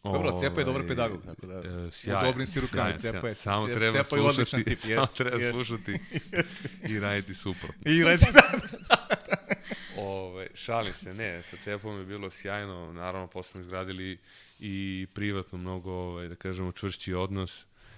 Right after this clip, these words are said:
Speaker 2: I tako da, eto, kažemo, ovaj, e, to je bio neki početak. E, Dejana su svi smatrali ludim što je mene poveo, recimo, na to evropsko takmičenje, pogotovo što sam ja bio dete, ali na kraju se ispostavilo,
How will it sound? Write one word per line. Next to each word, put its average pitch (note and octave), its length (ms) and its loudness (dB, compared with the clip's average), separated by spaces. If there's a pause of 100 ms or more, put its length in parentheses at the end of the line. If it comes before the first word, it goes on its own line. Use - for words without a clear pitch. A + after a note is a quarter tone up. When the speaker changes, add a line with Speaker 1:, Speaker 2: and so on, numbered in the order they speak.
(200)
Speaker 2:
I F2 560 -4
tako G2+ 280 -6
da, G2 520 -2
eto, F#2+ 260 -6
kažemo, F2 420 -8
ovaj, E2 480 -8
e, G1+ 140 -12 (840)
to - 180 -4
je F#2+ 60 0
bio G2 180 0
neki G2 260 -4
početak. - 920 -6 (340)
E, - 80 -14 (240)
Dejana F#2 300 -2
su F#2 140 -8
svi G2 180 -4
smatrali F#2+ 420 -2
ludim F#2+ 300 0
što - 160 -12
je E2+ 40 -8
mene E2+ 180 -8
poveo, E2+ 520 -10
recimo, - 300 -12
na D#2+ 60 -10
to F2 140 -10
evropsko E2+ 320 -8
takmičenje, F2+ 640 -6
pogotovo F2 420 -8
što - 140 -8
sam F2+ 180 -6
ja F2 140 -4
bio F2+ 220 -4
dete, E2+ 400 -8
ali F2+ 280 -8
na F2 80 -12
kraju F2 240 -8
se F2 100 -12
ispostavilo, F#2 680 -6